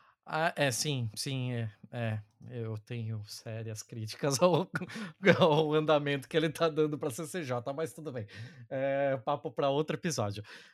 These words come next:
<laughs> Vamos lá. É, Celeste, assim, a parte de idealização desse projeto de lei, ele foi uma, uma coisa que partiu de você mesma,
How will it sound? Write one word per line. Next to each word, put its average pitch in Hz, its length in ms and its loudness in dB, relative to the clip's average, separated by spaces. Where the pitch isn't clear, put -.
<laughs> 143 880 2
Vamos 165 300 2
lá. 120 260 2
É, 131 400 2
Celeste, 190 480 0
assim, 143 500 -2
a 123 400 -4
parte 151 320 -6
de 151 200 -6
idealização 160 960 -2
desse 143 400 -4
projeto 156 400 -2
de 156 100 -10
lei, 120 360 -4
ele 123 380 -6
foi 151 800 -4
uma, 139 1040 -4
uma 127 220 -6
coisa 127 240 -10
que 117 120 -20
partiu 151 580 -4
de 160 100 -10
você 139 540 -8
mesma, 135 500 -4